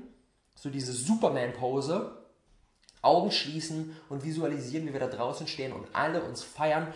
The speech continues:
und alle Applaus schreien und das in uns aufsaugen, das macht so viel Energie frei und sorgt vor allem in unserem Kopf, so dass diese Gedanken von wegen, "Ah, wie wird es?" und so, die gehen halt einfach weg, weil wir unseren Körper in den State bringen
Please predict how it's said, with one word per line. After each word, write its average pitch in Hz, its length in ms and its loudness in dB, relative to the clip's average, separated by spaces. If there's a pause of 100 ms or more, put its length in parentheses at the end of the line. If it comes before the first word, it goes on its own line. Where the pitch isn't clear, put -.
(120)
und 139 200 -10
alle 156 200 4
Applaus 151 500 4
schreien 110 500 0 (180)
und 127 160 -10
das 131 160 -8
in 156 80 -6
uns 123 160 -6
aufsaugen, 120 680 -4 (320)
das - 340 -2
macht 95 300 -12
so 113 320 -6
viel 95 580 -12 (460)
Energie 101 400 -6
frei 117 420 0 (220)
und 123 160 -6
sorgt 135 240 -2
vor - 160 -2
allem 135 140 0
in 117 80 -6
unserem 117 240 -4
Kopf, - 280 -8 (160)
so - 140 -8
dass 127 160 -4
diese 123 180 -4
Gedanken 151 600 -2 (200)
von 107 140 -8
wegen, 110 120 -6
"Ah, 113 200 -8
wie 113 160 -6
wird 123 160 -6
es?" 135 100 -8
und 135 80 -10
so, 135 120 -4
die 131 140 -6
gehen 147 220 0
halt - 100 -4
einfach 127 220 -6
weg, - 220 2 (180)
weil - 80 -2
wir 123 80 -4
unseren 127 200 -4
Körper 220 280 4
in 226 60 2
den 226 100 0
State 202 280 -2
bringen 185 200 -4